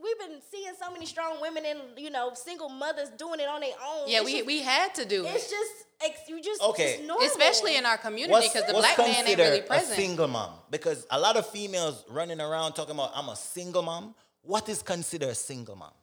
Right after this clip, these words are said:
Speaker 1: I don't have kids.
Speaker 2: I
Speaker 3: Okay.
Speaker 2: mean,
Speaker 1: Uh-huh.
Speaker 2: I mean, when they're, when they're taking care of the child on
Speaker 1: On
Speaker 2: their
Speaker 1: I would
Speaker 2: own
Speaker 1: think
Speaker 2: and
Speaker 1: on
Speaker 2: the
Speaker 1: their own.
Speaker 2: father is absent.
Speaker 3: See, the
Speaker 1: Or have
Speaker 3: thing
Speaker 1: no
Speaker 3: is,
Speaker 1: help, no help. That's what
Speaker 3: a
Speaker 1: I
Speaker 3: lot
Speaker 2: Yeah.
Speaker 3: of females, you or a parent that's single.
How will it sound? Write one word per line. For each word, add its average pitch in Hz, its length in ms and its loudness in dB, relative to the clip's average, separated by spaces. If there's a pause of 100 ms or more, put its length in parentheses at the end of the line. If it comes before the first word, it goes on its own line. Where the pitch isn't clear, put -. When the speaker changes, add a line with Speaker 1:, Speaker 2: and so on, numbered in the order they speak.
(760)
Speaker 1:
I 285 80 -10
don't 349 160 -12
have 285 200 -14
kids. 220 460 -20 (840)
Speaker 2:
I 285 120 0
Speaker 3:
Okay. 320 160 -2
Speaker 2:
mean, 320 320 -6
Speaker 1:
Uh-huh. 440 220 -6
Speaker 2:
I 320 80 8
mean, 339 180 4
when 311 160 4
they're, 311 160 2
when 294 100 -2
they're 294 120 0
taking 285 240 -4
care 320 120 -2
of 277 60 -2
the 277 80 -8
child 285 340 0
on 311 60 2
Speaker 1:
On 302 80 0
Speaker 2:
their 247 100 2
Speaker 1:
I 285 220 4
would 269 60 0
Speaker 2:
own 254 40 -2
Speaker 1:
think 233 120 -2
Speaker 2:
and 226 80 0
Speaker 1:
on 220 40 6
Speaker 2:
the 220 160 8
Speaker 1:
their 214 240 6
own. 277 160 2
Speaker 2:
father 220 300 8
is 214 120 -4
absent. - 380 0
Speaker 3:
See, - 80 4
the 311 60 8
Speaker 1:
Or - 40 8
have 330 80 4
Speaker 3:
thing 247 220 6
Speaker 1:
no 247 80 8
Speaker 3:
is, 233 80 2
Speaker 1:
help, 320 220 0
no 294 160 0
help. 294 320 0
That's 277 180 -4
what 285 80 -4
Speaker 3:
a - 40 0
Speaker 1:
I 262 40 6
Speaker 3:
lot 302 160 8
Speaker 2:
Yeah. 202 140 8
Speaker 3:
of 180 60 -2
females, 247 600 2 (1300)
you 220 460 -4 (600)
or 151 260 -2
a 120 60 0
parent 233 640 0 (760)
that's 123 220 -6
single. 139 560 -8